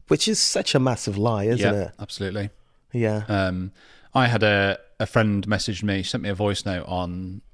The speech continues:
Speaker 2: on the weekend, like a th-, three or four minute voice note, um, just explaining a few things about work and, and how she was feeling about where stuff's at. She'll know when she listens to this who it is. I'm not gonna name her. It's not, it's not fair, but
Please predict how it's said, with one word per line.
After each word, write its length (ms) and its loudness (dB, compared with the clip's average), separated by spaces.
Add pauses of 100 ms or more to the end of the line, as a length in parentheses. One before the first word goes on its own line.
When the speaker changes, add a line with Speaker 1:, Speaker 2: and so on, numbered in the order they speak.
Speaker 2:
on 100 0
the 60 2
weekend, 580 -2
like 140 -10
a 40 -8
th-, 100 -18 (180)
three 240 0
or 40 2
four 260 2
minute 220 0
voice 320 2
note, 280 -4 (680)
um, 600 0 (120)
just 180 -2
explaining 540 0
a 40 -6
few 180 -2
things 300 -6
about 400 -4
work 440 -2
and, 340 -10 (180)
and 160 -8
how 180 -2
she 140 -8
was 120 -10
feeling 300 -4
about 420 -4 (580)
where 240 2
stuff's 320 -6
at. 260 -2
She'll 160 6
know 160 4
when 280 0
she 120 -4
listens 280 -4
to 40 -6
this 160 -2
who 120 0
it 100 -2
is. 100 -2
I'm 100 2
not 120 0
gonna 120 -4
name 240 -4
her. 100 -8
It's 200 -12
not, 120 -10
it's 100 -18
not 140 -12
fair, 240 -8
but 200 -10